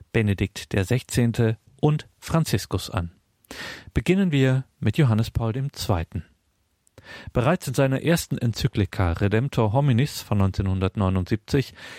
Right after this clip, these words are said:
kritisiert Papst Johannes Paul der Zweite das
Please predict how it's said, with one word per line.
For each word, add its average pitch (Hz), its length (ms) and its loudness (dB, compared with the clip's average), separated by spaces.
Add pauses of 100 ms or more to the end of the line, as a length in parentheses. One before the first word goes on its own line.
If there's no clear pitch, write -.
(180)
kritisiert 139 680 2
Papst - 380 -2
Johannes 113 360 2
Paul 107 240 2
der 98 160 0
Zweite 120 460 0
das 110 280 -2